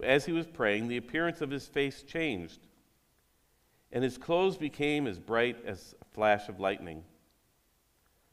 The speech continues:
Two men, Moses and Elijah, appeared in glorious splendor talking with Jesus. They spoke of his departure,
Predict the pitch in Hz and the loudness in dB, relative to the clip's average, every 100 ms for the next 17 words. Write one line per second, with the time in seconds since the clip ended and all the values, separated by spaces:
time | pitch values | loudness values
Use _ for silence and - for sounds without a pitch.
0 | _ - 156 135 104 120 131 - - - | _ -2 2 4 2 0 -6 -14 -20 -6
1 | 104 117 120 131 147 143 123 92 90 90 | 0 0 -2 -6 -4 -2 0 0 0 -4
2 | 127 123 - _ _ _ _ - - 165 | -6 -8 -20 _ _ _ _ -6 0 4
3 | 175 170 135 135 151 170 180 - 135 113 | 6 4 2 4 4 4 0 -4 0 0
4 | 101 104 120 110 110 101 95 113 117 80 | 0 0 0 0 -2 -8 -6 -4 -6 -6
5 | 80 - _ _ _ _ _ _ _ _ | -14 -18 _ _ _ _ _ _ _ _
6 | _ _ _ _ _ _ - - _ - | _ _ _ _ _ _ -20 -20 _ -2
7 | 156 - 220 208 123 127 - - 156 156 | 0 4 4 4 0 -2 -4 4 6 6
8 | - 90 | 2 -6